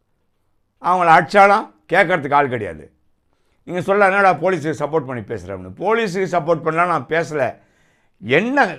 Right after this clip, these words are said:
நியாயம், என்ன தர்மம், அதுதான் நம்ம பேச முடியும். புரியுதுங்களா? போலீஸ் ஸ்டேஷன்ல பூந்து ஒ-, போலீஸ் அடிச்சா அதை நம்ம ஏத்துக்க முடியுமா?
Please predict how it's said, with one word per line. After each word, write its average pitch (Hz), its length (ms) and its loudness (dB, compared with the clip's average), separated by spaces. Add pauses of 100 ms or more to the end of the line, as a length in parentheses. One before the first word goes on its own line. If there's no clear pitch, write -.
நியாயம், 143 600 -2
என்ன 190 340 -2
தர்மம், 147 540 0
அதுதான் 151 460 2
நம்ம 208 240 -2
பேச 175 280 -2
முடியும். 110 360 -12 (1900)
புரியுதுங்களா? 131 520 -4
போலீஸ் 196 380 0
ஸ்டேஷன்ல 175 200 -4
பூந்து 175 280 -4
ஒ-, 165 340 2
போலீஸ் 175 300 -2
அடிச்சா 160 240 0
அதை 151 140 4
நம்ம 151 180 -4
ஏத்துக்க 165 260 -2
முடியுமா? 127 440 -4